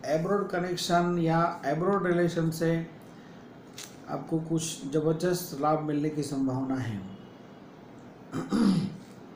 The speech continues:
Prediction में बात करेंगे main energy सूर्य ग्रह के बारे में। तो सूर्य का जो भ्रमण है आपके सप्तम स्थान के अंदर है और सूर्य जो कि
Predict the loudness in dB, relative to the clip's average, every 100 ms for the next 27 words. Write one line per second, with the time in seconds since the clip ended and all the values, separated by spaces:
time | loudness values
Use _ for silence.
0 | -20 -20 -20 -20 -20 -18 -18 -18 -18 -18
1 | -18 -6 2 2 4 4 6 8 8 8
2 | 4 4 6 6 6 6 4 -2 -4 0
3 | 2 2 2 2 2 2 2 0 0 0
4 | 2 2 2 0 2 4 4 4 2 2
5 | 0 2 4 4 4 4 4 2 2 2
6 | 2 2 4 2 0 0 0 -4 -4 -2
7 | 2 2 2 0 0 2 4 4 2 -4
8 | -14 -18 -20 -18 -18 -18 -18 -20 -20 -4
9 | 2 4 4 4 0 0 4 6 8 6
10 | 2 2 4 6 6